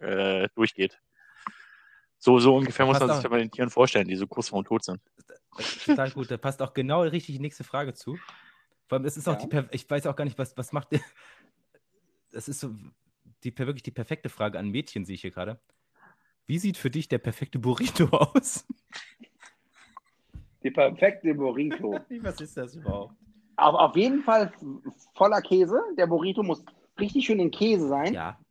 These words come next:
Speaker 3: damit man das Fleisch nicht sieht. Und dann halt so richtig, mm, reinbeißen. Und dass du halt dann nur Käse siehst, aber Fleisch isst.
Speaker 2: Ja, das ist gut.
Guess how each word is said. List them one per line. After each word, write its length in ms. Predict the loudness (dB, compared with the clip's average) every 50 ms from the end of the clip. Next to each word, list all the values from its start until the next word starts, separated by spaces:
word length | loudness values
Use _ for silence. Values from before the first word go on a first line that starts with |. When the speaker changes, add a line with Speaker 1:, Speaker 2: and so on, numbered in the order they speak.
| _ _
Speaker 3:
damit 300 | 0 2 4 4 4 2
man 100 | 0 2 2
das 140 | 2 0 0
Fleisch 520 | -4 0 2 4 4 4 4 2 0 -2 -2
nicht 280 | -2 -2 -2 -4 -8
sieht. 480 | -14 -10 -8 -6 -6 -6 -8 -12 -18 -20 _ _ _ _ _ _ _ _ _ _ _ -20 -20 -8 -2
Und 320 | 0 2 2 0 -2 0 4
dann 340 | 4 4 4 2 -2 0 0
halt 260 | 2 2 2 2 2 2
so 120 | 2 4
richtig, 560 | 4 4 4 2 0 -2 2 2 2 2 2 -2 -8 -16 -18 -20 -20 -20 -20 _ -10
mm, 280 | -6 -4 -4 -4 -4 -2
reinbeißen. 680 | 0 2 2 4 2 2 0 -2 -4 -6 -10 -14 -16 _ _ _ -10 -6
Und 100 | -4 -2
dass 140 | -2 -2 0
du 100 | 2 2
halt 260 | 2 2 0 -2 -6 _ _ _ -20 _ _ _ _ _
dann 240 | 0 0 0 0 0 4
nur 160 | 4 4 4
Käse 360 | 4 4 6 6 6 6 4 2
siehst, 340 | 4 6 6 6 6 4 2
aber 180 | 0 0 0 0 4
Fleisch 360 | 4 4 4 4 0 -6 -8
isst. 240 | -8 -8 -8 -12 -20 -20 -20 _ _ _ _ _ _ _ _ _ -6 -6 -6 -6 _ _ _ _ _ _ _ _ _ _ _ _ _ _ _ _ _ _ _ _ _ _ _ _ _ _ _ _ _ _ _ _ _ _ _ _ _ _ _ _ _ _ _ _ _
Speaker 2:
Ja, 160 | -6 -4 -4
das 160 | -4 -4 -8
ist 160 | -10 -16 -14 -12
gut. 320 | -10 -10 -10 -10 -14